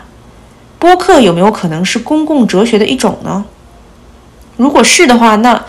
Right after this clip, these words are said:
那我自己做一个播客是否可以帮我回答这个问题？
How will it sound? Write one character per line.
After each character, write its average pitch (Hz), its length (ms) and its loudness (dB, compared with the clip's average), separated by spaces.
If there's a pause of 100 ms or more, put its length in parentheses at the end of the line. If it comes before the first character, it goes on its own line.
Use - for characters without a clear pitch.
(240)
那 370 100 4
我 254 80 4
自 349 120 2
己 233 100 0
做 262 180 2
一 233 100 4
个 226 100 -2
播 277 220 2
客 285 220 0
是 233 120 -2
否 202 160 0
可 208 120 0
以 196 40 4
帮 220 140 0
我 180 80 0
回 160 180 -4
答 214 140 2
这 208 100 0
个 180 80 0
问 175 220 -2
题？ - 320 -12